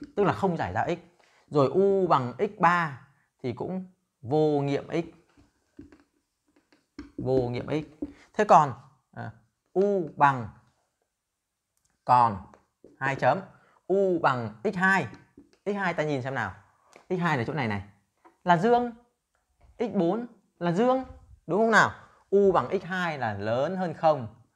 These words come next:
U bằng x bốn là lớn hơn không. Vậy thì cái phương trình mà x trừ một bình phương bằng x hai. X hai là một số nhá, một số dương. Một số dương. Thì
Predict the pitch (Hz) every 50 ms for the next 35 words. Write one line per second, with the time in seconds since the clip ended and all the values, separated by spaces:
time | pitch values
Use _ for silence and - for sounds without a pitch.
0 | _ _ _ _ _ _ _ - 160 165 165 165 156 147 143 120 110 104 101 104
1 | - 180 190 185 - 175 123 123 135 165 202 - - _ _ - - 120 117 104
2 | 101 104 107 113 131 160 170 160 147 - - 147 147 135 113 95 - - _ _
3 | _ _ _ _ - 147 143 - - - 151 135 123 104 - - - _ - -
4 | 185 185 - 220 208 196 190 185 185 160 139 131 123 120 117 110 107 - - 220
5 | 262 226 - - - - 151 135 127 131 131 127 123 - - 151 135 127 120 113
6 | - 175 190 196 185 151 113 - - - - - - - - 135 135 131 127 127
7 | - 208 208 - 165 190 196 202 202 175 123 101 - - _ _ _ _ _ _
8 | _ _ _ _ _ - 233 233 226 233 220 208 180 165 151 143 - - 165 160
9 | 175 220 233 247 262 262 269 269 - - - 127 127 127 123 123 - - - -
10 | - 131 131 147 170 156 175 185 180 170 139 113 - - - _ _ _ _ _
11 | _ _ _ _ _ _ _ _ _ _ - 123 120 113 - - 123 127 127 143
12 | 156 147 127 110 - - - _ _ _ _ _ - 151 147 143 131 104 - -